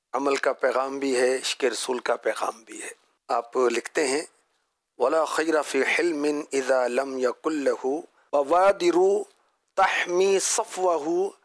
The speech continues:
ان یقدر۔" اور بردباری میں اس وقت کوئی خیر نہیں جبکہ اس کے ساتھ ایسی غیرت و جرت نہ ہو جو کردار کو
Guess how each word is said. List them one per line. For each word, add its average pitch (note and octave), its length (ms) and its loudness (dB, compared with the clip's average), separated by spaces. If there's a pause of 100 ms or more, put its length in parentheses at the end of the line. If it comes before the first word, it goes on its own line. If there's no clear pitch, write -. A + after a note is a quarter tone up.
(400)
ان G3 180 0
یقدر۔" E3 720 0 (1120)
اور G3 200 2
بردباری F3+ 680 2
میں G3 160 2 (100)
اس - 280 -4
وقت - 440 -4
کوئی A3+ 180 2
خیر D#3 320 2
نہیں C#3+ 320 -4 (260)
جبکہ D3 280 -2
اس C#3 180 0
کے C#3+ 140 0
ساتھ C#3 520 -2
ایسی C#3 380 0
غیرت B2+ 340 -2
و C3+ 60 -6
جرت B2+ 460 -2
نہ C#3 60 -4
ہو B2 180 -2
جو C3+ 160 -6
کردار B2 480 -2
کو D3 400 -2